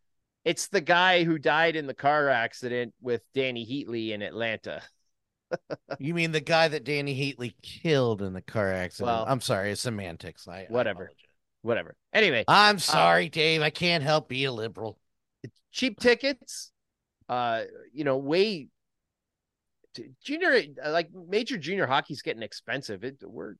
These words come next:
Speaker 1: heading into the, the thirty dollar range for, for tickets for major junior in, in some cases. Um, high, high
Speaker 2: Jeez.
Speaker 1: twenties, uh, heading towards thirties.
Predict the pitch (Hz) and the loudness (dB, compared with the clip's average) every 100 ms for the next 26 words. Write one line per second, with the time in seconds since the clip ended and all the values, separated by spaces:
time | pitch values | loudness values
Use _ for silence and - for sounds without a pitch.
0 | 113 135 151 135 120 - _ _ _ _ | -8 -6 -4 -6 -8 -12 _ _ _ _
1 | _ _ _ _ - 127 147 131 123 120 | _ _ _ _ -14 -10 -6 -2 -2 0
2 | 120 113 110 - 175 135 131 127 131 120 | 0 0 -2 -2 -2 0 0 2 2 -2
3 | 110 104 98 - 120 110 101 - - 117 | -4 -6 -10 -12 -8 -6 -6 -10 -16 -10
4 | 131 120 117 - 117 110 117 113 101 110 | -8 -6 -10 -8 -8 -6 -8 -10 -10 -10
5 | 110 101 104 98 - 104 98 113 104 - | -8 -8 -8 -12 -14 -14 -12 -12 -12 -10
6 | 90 - 73 73 - _ - 117 - 98 | -12 -12 -18 -20 -20 _ -12 -10 -6 -4
7 | 98 98 95 92 _ _ _ _ _ _ | -4 -6 -8 -16 _ _ _ _ _ _
8 | _ _ 135 143 - - 160 143 92 160 | _ _ 0 0 -2 -2 0 0 0 0
9 | 156 160 160 147 - - _ _ _ _ | 0 -2 -4 -6 -10 -14 _ _ _ _
10 | _ - 101 101 110 165 151 - 151 135 | _ -10 -6 -4 -2 -2 -4 -2 -2 -2
11 | - 143 143 147 139 | -4 -2 -2 -4 -8